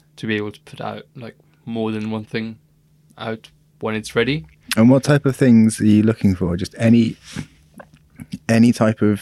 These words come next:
Speaker 2: like, travel content? Or
Speaker 1: So
Speaker 2: do you
Speaker 1: they,
Speaker 2: have,
Speaker 1: they
Speaker 2: like
Speaker 1: can be anything. Like, Next Stop is more of a production company, so it's not just, you know, me or, you know, one creator m-, making vlogs or something. Uh, if someone's got a good idea,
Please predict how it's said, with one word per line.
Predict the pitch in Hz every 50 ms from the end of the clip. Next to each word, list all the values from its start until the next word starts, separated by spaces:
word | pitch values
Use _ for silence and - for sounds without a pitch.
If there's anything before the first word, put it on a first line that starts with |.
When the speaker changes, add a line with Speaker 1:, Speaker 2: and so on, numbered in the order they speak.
| - - - -
Speaker 2:
like, | 101 92 82 - -
travel | - - 110 107 113 110
content? | - - 127 131 - - 156 185 196 - - -
Or | 101 98 95
Speaker 1:
So | 95 92 131 127 131 131
Speaker 2:
do | 107 101 107
you | 104
Speaker 1:
they, | 143 143
Speaker 2:
have, | 139
Speaker 1:
they | 120 139
Speaker 2:
like | -
Speaker 1:
can | - 175 160
be | 143 131 120 -
anything. | 120 131 143 139 - - 117 113
Like, | 117 113 - - _
Next | 131 131 139 143 139
Stop | - 151 - 131
is | 107 110
more | 127 120
of | 117 117
a | 110
production | - - - 113 120 123 - - 123 113
company, | - - - - - - 104
so | - - 110
it's | 107 - -
not | - 131 127 120 - - - _
just, | - - 127 113 107 - - - - - - - - -
you | 139 120
know, | 110 104 101 101 104 - _ _ _ _ _ _ _ _ _ _ _ _ _ _ _ _ _ _ _ _ _
me | - 123 123 117 110 101 98 98 _ _ -
or, | - 104 104 104 101 101 104 101 107 107
you | 110 110
know, | 110 101 101 - - - -
one | - 113 110 110 110 107
creator | - - 113 104 101 - - 104
m-, | 98 101 113 107 107 147 151 151 - 110 110 147 131 110
making | 104 107 101 - - 110 104
vlogs | - 104 107 107 107 -
or | 110
something. | 110 - - - 117 _ - - _ _ _ _ _ _ _ _ _ _
Uh, | - 120 110 107 107 - -
if | 117 120 117 -
someone's | - 135 120 117 117 110 110
got | - 120
a | 113 110
good | 110 113 -
idea, | 110 104 104 - 113 113 123 135 139 135